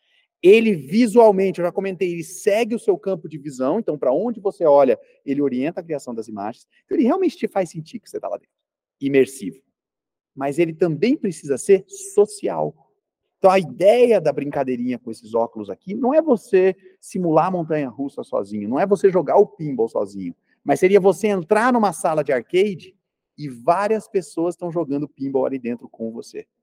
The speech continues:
Então, ele também é social no sentido de que as pessoas tão ali com os avatares delas representadas e outras pessoas interagem com elas. E o terceiro é dizer que o metaverso é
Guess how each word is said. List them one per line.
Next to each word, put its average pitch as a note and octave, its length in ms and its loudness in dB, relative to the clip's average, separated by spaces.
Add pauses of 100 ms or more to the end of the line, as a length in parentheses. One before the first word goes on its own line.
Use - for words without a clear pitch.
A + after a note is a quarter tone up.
(300)
Então, B2+ 140 2
ele B2+ 60 -4
também C#3+ 400 0
é F#3+ 40 -2
social D#3+ 440 2
no F3+ 100 -2
sentido D#3+ 420 -8
de B2 80 -10
que - 80 -2
as B2+ 100 -2
pessoas F3 360 -4
tão F#3+ 160 -2
ali C3+ 160 0
com C#3 80 -8
os B2+ 80 -2
avatares A2 480 0
delas F#2+ 320 0
representadas G#2+ 800 0 (360)
e E3+ 160 -2
outras C4+ 600 4
pessoas D#3+ 460 -4
interagem B2 400 -8
com - 120 -20
elas. - 320 -20 (720)
E E4+ 140 6
o B3 80 6
terceiro G#3 560 6 (260)
é G#3+ 140 0
dizer E3+ 460 -4 (200)
que F#3 120 -10
o - 20 -8
metaverso E3+ 580 -6
é E3+ 80 -8